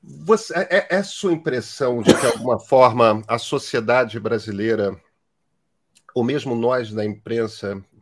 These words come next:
tenha-, tenhamos ficado mais maduros a respeito da compreensão de como é que a política funciona no Brasil por conta das próprias regras do jogo? Eu digo, eu não vejo, por exemplo, muita gente reclamando do número de ministérios.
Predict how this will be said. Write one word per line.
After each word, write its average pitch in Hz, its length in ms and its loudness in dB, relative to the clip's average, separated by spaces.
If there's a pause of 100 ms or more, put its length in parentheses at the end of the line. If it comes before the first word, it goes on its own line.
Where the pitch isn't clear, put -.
(100)
tenha-, 131 300 -2 (260)
tenhamos 131 300 -4
ficado 117 500 -4
mais 113 280 -2
maduros 107 920 -10 (760)
a 110 120 -4
respeito 127 520 -4
da 120 100 -8
compreensão 127 1040 -4
de 104 120 -12
como 110 220 -6
é 113 80 -2
que 110 100 -12
a 123 60 -10
política 110 600 -8
funciona 113 640 -6
no 107 100 -4
Brasil 101 500 -6 (140)
por 107 160 -10
conta 117 300 -4
das 104 160 -6
próprias 110 400 -6
regras 101 340 -6
do 92 80 -16
jogo? 104 400 -6
Eu 104 40 -4
digo, 107 280 -8 (380)
eu - 100 0
não 208 100 6
vejo, 170 180 4
por 160 120 2
exemplo, 135 320 -2
muita 143 260 0
gente 123 300 -6
reclamando 120 540 -2
do 117 120 -4
número 117 320 0
de 113 140 -6
ministérios. 107 760 -4